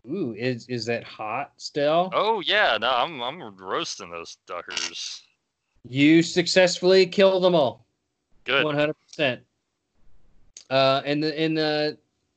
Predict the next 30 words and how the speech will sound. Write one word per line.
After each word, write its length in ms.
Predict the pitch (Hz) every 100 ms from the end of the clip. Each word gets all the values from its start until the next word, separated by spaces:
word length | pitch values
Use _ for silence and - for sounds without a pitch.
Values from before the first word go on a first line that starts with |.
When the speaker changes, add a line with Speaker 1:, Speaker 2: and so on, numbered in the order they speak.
| _
Speaker 1:
in 200 | 156 156
the 580 | 156 156 156 151 151 - _ _ _ _ _ _ _
spirit 520 | - - 214 214 208
of 80 | 180
moving 280 | 196 185 190
this 160 | 180
along, 400 | 180 175 165 123
do 80 | 117
you 80 | 135
wanna 200 | 139 139
Speaker 2:
Yeah. 120 | 135
Speaker 1:
do, 460 | 147 147 143 139 143 -
like, 160 | 131
a 40 | 127
secondary 600 | - 139 156 156 160 165
thing? 440 | 180 185 196 202 - _ _ _ _ - _ _
Speaker 2:
Um, 840 | 131 147 160 165 165 165 165 165 139 _ _ _ _ _ _ _ _ _ _ _ _ _ _ _ _ _ _ _ 110
yes. 1040 | 113 117 123 127 135 147 165 170 143 - 139
I, 100 | 135
I'm 360 | 123 _ -
trying 220 | - 151 127
to 60 |
think 160 | - 120
how 80 | 120
to 80 | 98
articulate 640 | 98 - 113 107 101 87 95
this. 520 | 92 85 - - - 101
Um, 720 | 98 95 95 92 92 92 92 90
Speaker 1:
With 180 | 151 -
words? 500 | 139 139 175 170